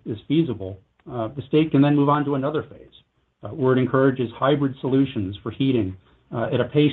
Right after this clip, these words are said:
that's consistent with the build-out of generation. Our own Pathways study has shown that by including a hybrid approach to heating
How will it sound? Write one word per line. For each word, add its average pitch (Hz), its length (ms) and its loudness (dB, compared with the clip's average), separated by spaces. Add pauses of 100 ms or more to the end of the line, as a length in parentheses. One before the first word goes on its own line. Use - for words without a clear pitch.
that's 110 200 -4
consistent 123 560 2
with 113 140 -4
the 113 60 2
build-out 113 580 2
of 107 100 -6
generation. 110 580 0 (1200)
Our 135 140 6
own 165 160 2
Pathways 143 560 -4
study 113 280 -2
has 113 140 -6
shown 120 260 -2
that 107 120 -6
by 123 140 -4
including 139 400 0
a 113 60 -6
hybrid 135 380 0
approach 131 360 -4
to 131 80 -8
heating 110 440 -4